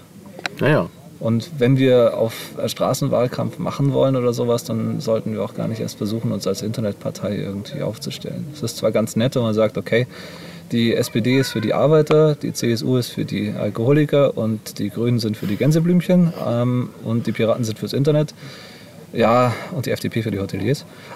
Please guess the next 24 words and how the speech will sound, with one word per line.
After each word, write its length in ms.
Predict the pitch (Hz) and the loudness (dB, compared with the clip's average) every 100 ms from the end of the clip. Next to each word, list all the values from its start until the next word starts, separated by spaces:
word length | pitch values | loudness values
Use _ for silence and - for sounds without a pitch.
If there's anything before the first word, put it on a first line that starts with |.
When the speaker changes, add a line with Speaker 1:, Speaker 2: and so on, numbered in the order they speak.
| - | -2
Speaker 2:
Aber 240 | 120 123 | 4 4
wie 80 | 127 | 4
gesagt, 320 | 127 117 113 | 4 2 0
ich 100 | - | -2
weiß 180 | 107 110 | 0 0
nicht, 140 | 117 | -2
ob 80 | - | -4
das, 300 | 101 - - | -6 -6 -6
ob 80 | - | -8
das 160 | - - | -6 -4
so 80 | 104 | -2
sinnvoll 340 | 107 113 104 | -2 -2 -2
ist, 120 | 98 | -2
sich 160 | - 110 | -6 -4
da 100 | 104 | -4
in 60 | 98 | -4
eine 220 | 98 101 | -4 -6
Richtung 280 | 101 110 98 | -4 -6 -6
zu 120 | 101 | -8
brandmarken. 640 | 98 101 104 95 98 107 101 - - - | -6 -4 -4 -6 -6 -8 -8 -16 -14 -2
Speaker 1:
Mhm, 420 | 110 98 95 117 - - | 2 4 2 0 -6 -8
mhm. 320 | 92 90 92 110 - - - - - - | -2 0 0 -4 -12 -20 -20 -20 -20 -4
Naja, 260 | 104 131 98 | 2 4 4
sicher. 300 | 120 98 | 2 0